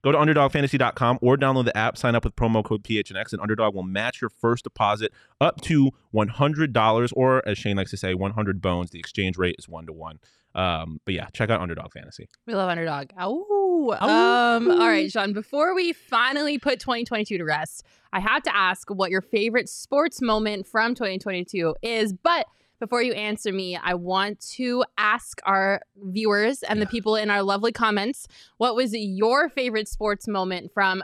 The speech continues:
Speaker 2: twenty twenty-two? Drop it in the comments right now. We will read them out before we do our twenty twenty-three New Year's resolutions. I would love to know what your favorite sports moment was. Sean,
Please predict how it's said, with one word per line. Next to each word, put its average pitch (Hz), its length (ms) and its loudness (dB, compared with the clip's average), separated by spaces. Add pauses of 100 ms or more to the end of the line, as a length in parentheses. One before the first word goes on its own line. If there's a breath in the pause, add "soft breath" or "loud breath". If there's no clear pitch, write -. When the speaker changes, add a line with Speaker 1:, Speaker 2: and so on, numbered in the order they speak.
Speaker 2:
twenty 180 260 -6
twenty-two? 202 640 -2 (280 soft breath)
Drop 226 240 2
it 262 80 0
in 254 80 -4
the 254 40 -6
comments 226 400 -2
right 196 380 -2
now. 185 220 0
We 185 100 2
will 180 140 -2
read 190 240 -4
them 220 100 -2
out 190 200 0
before 185 280 -2
we 175 100 -2
do 180 160 -6
our 170 100 -2
twenty 180 260 -8
twenty-three 170 380 -12
New 165 80 -18
Year's 233 200 -4
resolutions. 220 840 -6 (120)
I 175 160 0
would 185 160 -10
love 180 340 -2
to 220 80 -8
know 151 400 -4
what 170 260 -4
your 160 120 -12
favorite 160 320 -16
sports - 260 -6
moment 151 240 -8
was. 285 460 0 (340 loud breath)
Sean, 226 400 2